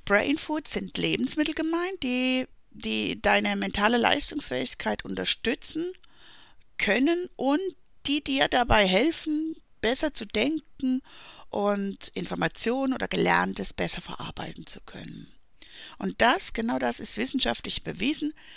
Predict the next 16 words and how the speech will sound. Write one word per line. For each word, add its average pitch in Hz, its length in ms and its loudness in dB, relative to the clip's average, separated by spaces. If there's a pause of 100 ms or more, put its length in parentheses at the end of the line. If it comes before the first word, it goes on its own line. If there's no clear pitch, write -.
(360)
dass 277 560 4
deine 247 400 4
Gehirnfunktion, 254 1300 -2 (920)
ähm, 208 500 2
durch 196 460 2 (120)
bessere 269 380 4
Ernährung 190 480 2
oder 180 120 -4
durch 165 320 -4
Brain 170 500 2
Food, - 440 -6 (220)
dass - 280 -4 (220)
die 220 160 -2
erhöht 208 440 -2
werden - 340 -2
kann. - 340 -8